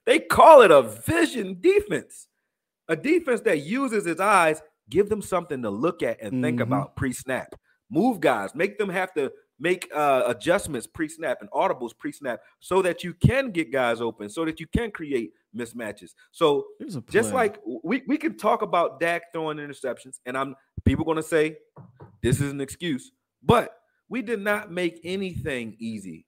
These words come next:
Speaker 1: for Dak in this game.
Speaker 2: Man, the
Speaker 1: Nothing.
Speaker 2: interceptions, that game was over twenty-eight ten by the time interceptions started flowing. The,
Speaker 1: Yeah, it
Speaker 2: the
Speaker 1: was
Speaker 2: shit
Speaker 1: already over.
Speaker 2: beforehand was the frustrating part of the
Speaker 1: It was the
Speaker 2: offense for
Speaker 1: problem,
Speaker 2: me.
Speaker 1: yeah.
Speaker 2: Yeah.
Speaker 1: Yeah.
Speaker 2: I'm, I'm, I'm showing some of these plays 'cause there's gonna be a play here in, uh,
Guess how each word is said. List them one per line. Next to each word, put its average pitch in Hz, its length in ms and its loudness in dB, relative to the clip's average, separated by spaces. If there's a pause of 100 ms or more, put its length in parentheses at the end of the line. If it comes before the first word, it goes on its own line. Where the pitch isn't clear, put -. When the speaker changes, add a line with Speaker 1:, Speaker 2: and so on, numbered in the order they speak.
Speaker 1:
for 101 100 -12
Dak 98 340 -6
in 85 80 -20
this 85 140 -20
game. 92 260 -16
Speaker 2:
Man, 196 220 -8
the 180 160 -2
Speaker 1:
Nothing. 170 280 0 (100)
Speaker 2:
interceptions, 175 200 -10
that 220 160 -6
game 175 220 -4
was 135 100 -6
over 160 140 -4
twenty-eight 185 400 -6
ten 156 200 -6
by 143 120 -4
the 131 60 -12
time 139 240 -6
interceptions 135 480 -6
started 143 260 -6
flowing. 151 280 -6 (400)
The, - 100 0
Speaker 1:
Yeah, - 80 6
it 139 60 4
Speaker 2:
the 160 40 6
Speaker 1:
was 208 140 2
Speaker 2:
shit 185 60 8
Speaker 1:
already 147 280 8
over. 147 100 8
Speaker 2:
beforehand 160 680 -2
was 135 240 -4
the 127 100 -8
frustrating 135 580 -4
part 123 220 -6
of 113 80 -8
the 104 60 -2
Speaker 1:
It - 20 0
was 120 80 -2
the 120 220 -6
Speaker 2:
offense - 20 -10
for - 60 -4
Speaker 1:
problem, 120 300 -4
Speaker 2:
me. 110 60 -10
Speaker 1:
yeah. 151 180 -8 (220)
Speaker 2:
Yeah. 123 180 -6 (200)
Speaker 1:
Yeah. 151 140 -10 (260)
Speaker 2:
I'm, 151 180 -6
I'm, 180 160 -8
I'm 180 140 -6
showing 226 240 -8
some 180 160 -10
of 170 60 -2
these 151 120 -2
plays 165 200 -4
'cause 135 80 -10
there's 147 120 -6
gonna 135 160 -4
be 127 100 -4
a 113 40 -6
play 139 320 -4
here 120 220 -6
in, 113 320 -10
uh, 104 320 -10